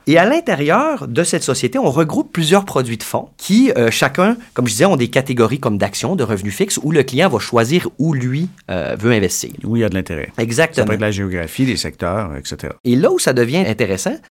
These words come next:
Speaker 1: c'est parce qu'en regroupant comme ça, à travers une catégorie, les gains en capitaux, les dépenses, les pertes provenant de tous ces placements effectués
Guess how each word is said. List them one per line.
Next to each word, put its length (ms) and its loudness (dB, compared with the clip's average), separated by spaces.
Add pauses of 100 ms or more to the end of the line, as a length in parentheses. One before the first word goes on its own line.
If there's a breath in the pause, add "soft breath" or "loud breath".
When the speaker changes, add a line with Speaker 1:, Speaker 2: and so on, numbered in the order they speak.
Speaker 1:
c'est 140 -10
parce 120 -2
qu'en 160 4
regroupant 560 0
comme 180 -4
ça, 360 -2
à 160 -2
travers 240 0
une 80 0
catégorie, 720 -2 (140 loud breath)
les 160 2
gains 200 2
en 40 0
capitaux, 640 0
les 140 0
dépenses, 600 0
les 140 0
pertes 360 0
provenant 300 0
de 100 0 (160)
tous 160 -4
ces 200 0
placements 520 0
effectués 640 0